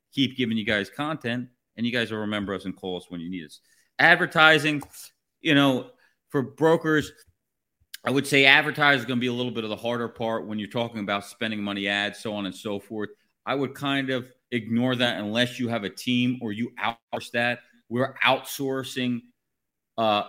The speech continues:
LinkedIn ads this year to a team that we found. I don't know how great they are. We'll see if they're good. I'll bring them to the table. But think about outsourcing certain departments. And look, it's going to be expensive. It's five thousand dollars a month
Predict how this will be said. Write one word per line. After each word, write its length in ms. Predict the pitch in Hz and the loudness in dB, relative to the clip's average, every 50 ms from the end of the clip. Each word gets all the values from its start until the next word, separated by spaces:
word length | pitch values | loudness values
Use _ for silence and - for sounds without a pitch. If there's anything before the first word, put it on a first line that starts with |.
| - - - | -8 -12 -8
LinkedIn 600 | 107 110 120 131 143 139 139 143 135 127 - - | -2 2 2 4 4 2 2 0 0 0 0 0
ads 440 | - 110 113 117 123 120 113 - - | 2 4 4 4 4 2 -2 -6 -6
this 320 | - 113 120 120 - - | -4 -4 -4 -4 -6 -8
year 300 | 107 101 107 117 120 120 | -8 -6 -6 -6 -6 -6
to 240 | 120 - - 120 107 | -10 -10 -6 -6 -6
a 40 | 101 | -6
team 280 | - - 123 117 113 | -4 -4 -2 0 0
that 140 | 113 110 92 | -2 -2 -4
we 140 | 104 107 104 | -6 -8 -8
found. 400 | - - 110 104 107 120 120 - | -4 -2 -2 -2 0 -2 -2 -4
I 60 | 90 | -4
don't 240 | 87 104 104 104 104 | -2 -2 -2 -2 -4
know 120 | 104 101 | -4 -4
how 120 | 101 101 98 | -4 -4 -6
great 300 | 92 - 113 117 113 - | -4 -2 -4 -4 -2 -2
they 60 | 120 | -2
are. 160 | 113 110 104 | -2 -2 -2
We'll 160 | 95 92 95 | -4 -6 -8
see 300 | 92 - - - 123 117 | -8 -8 -6 -4 -4 -4
if 100 | 104 90 | -4 -4
they're 100 | - 98 | -6 -8
good. 280 | 90 92 107 107 113 101 | -6 -4 -2 -2 -2 0
I'll 100 | 95 87 | -2 -4
bring 220 | 85 101 101 104 | -2 -2 -2 -2
them 100 | 104 98 - | -2 -4 -4
to 100 | - 101 | -4 -4
the 80 | 92 | -4
table. 460 | 90 - 104 98 107 107 110 113 113 - _ _ _ _ _ _ - | -4 -2 -2 -2 -2 -2 -4 -6 -8 -8 _ _ _ _ _ _ -4
But 160 | 117 113 - | -4 -4 -2
think 260 | - - 139 135 127 | 0 2 2 2 2
about 440 | 131 113 117 113 110 110 110 - - | 2 2 4 4 4 2 0 -2 -2
outsourcing 840 | 104 107 110 95 - - - - 117 113 110 107 - - 104 101 | 0 0 0 -2 -6 -10 -8 -6 -4 -4 -4 -6 -8 -8 -8 -8
certain 340 | - - 113 107 104 - 98 | -8 -6 -6 -6 -6 -8 -10
departments. 680 | 98 - _ - 101 98 65 - 82 85 80 71 - _ _ _ _ _ _ | -14 -12 _ -6 -6 -6 -6 -8 -12 -12 -12 -14 -18 _ _ _ _ _ _
And 160 | 147 151 185 | -4 -2 2
look, 300 | 220 202 131 - - - _ _ - | 2 2 2 0 -4 -12 _ _ -2
it's 200 | 123 123 123 - | -2 -2 -2 0
going 340 | - 120 113 123 123 127 | 2 2 2 2 2 0
to 80 | - 127 | -4 -4
be 160 | 123 123 120 | -2 -2 -4
expensive. 580 | 113 - - - - 170 175 - - 90 - - | -4 -4 -6 -6 -6 -6 -6 -6 -8 -10 -10 -10
It's 120 | 85 - | -12 -12
five 400 | - - - 208 98 104 113 110 | -12 -8 -4 -2 0 0 0 -2
thousand 440 | - - 98 92 101 104 - 101 98 | -2 -2 -2 -2 -2 -4 -6 -6 -6
dollars 400 | 92 90 85 87 90 92 90 95 | -6 -6 -6 -6 -8 -8 -10 -8
a 60 | 87 | -8
month 340 | 87 95 95 95 90 76 | -6 -4 -4 -4 -6 -8